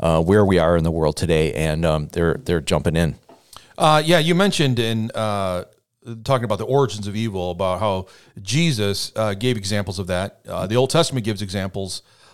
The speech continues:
Speaker 2: of what we have for the origins of evil. And a lot of it talks about, uh, the rebellion happening and then Satan being removed from heaven.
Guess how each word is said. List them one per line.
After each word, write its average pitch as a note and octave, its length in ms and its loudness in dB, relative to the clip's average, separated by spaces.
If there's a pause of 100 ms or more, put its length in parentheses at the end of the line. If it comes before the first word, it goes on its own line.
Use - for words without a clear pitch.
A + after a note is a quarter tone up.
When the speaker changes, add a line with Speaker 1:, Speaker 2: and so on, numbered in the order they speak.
(120)
Speaker 2:
of G2+ 360 -2
what A2+ 140 -2
we A2+ 100 -4
have G#2+ 300 0
for G#2+ 140 -6
the G2+ 80 -6
origins G2+ 360 -6
of F#2+ 160 -8
evil. G2+ 320 -2
And G2 60 -2
a - 20 0
lot C3+ 140 4
of B2 80 4
it G#2 80 -2
talks A#2+ 260 0
about, G2 360 0 (380)
uh, G2+ 220 0
the G2+ 120 -4
rebellion B2+ 400 2
happening A2+ 420 -2
and G2+ 100 -4
then G2 240 -4 (100)
Satan A2 420 -2
being G2 340 -4
removed A#2 340 -2
from A2 120 -6
heaven. F#2+ 400 -6